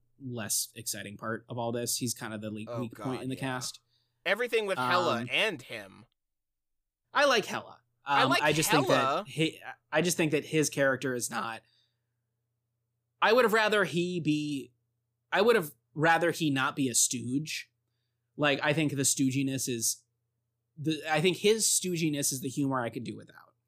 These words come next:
Speaker 1: Um, he doesn't need to be redeemed at the end or anything like that. It's not really a relevant plot point. Um, I think him just being her executioner from the get-go, he was imprisoned with her. Great concept. But yeah,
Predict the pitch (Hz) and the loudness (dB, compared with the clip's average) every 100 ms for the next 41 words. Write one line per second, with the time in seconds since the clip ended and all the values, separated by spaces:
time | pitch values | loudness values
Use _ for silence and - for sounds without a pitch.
0 | _ _ _ _ _ _ _ _ 127 120 | _ _ _ _ _ _ _ _ -2 0
1 | 110 107 107 113 _ _ _ _ _ 139 | 0 -4 -8 -14 _ _ _ _ _ 2
2 | 156 160 156 139 139 139 139 120 117 113 | 4 4 2 0 0 2 0 0 -4 -6
3 | 113 113 113 107 110 123 113 110 110 107 | -4 -4 -4 -6 -8 -10 -10 -10 -6 -4
4 | 110 110 - 123 120 117 110 107 117 120 | -6 -6 -6 -6 -6 -6 -8 -8 -12 -12
5 | 107 107 107 101 101 _ _ _ _ - | -14 -14 -16 -16 -16 _ _ _ _ -2
6 | 123 113 110 151 170 190 180 165 151 - | 0 0 0 0 0 0 0 2 0 0
7 | 139 139 139 127 135 - 135 151 147 147 | -4 -2 -2 -4 -4 -4 0 0 0 0
8 | - - 160 143 123 135 170 170 156 139 | -4 -2 2 4 2 0 2 2 2 0
9 | 127 123 143 131 123 127 135 180 196 - | 0 -6 -4 -4 -2 -4 0 0 0 -4
10 | _ _ 120 143 - 117 - - - - | _ _ 0 0 -2 -8 -8 -16 -20 -20
11 | _ _ _ _ - - - _ _ _ | _ _ _ _ -20 -20 -20 _ _ _
12 | _ 127 107 | _ 0 0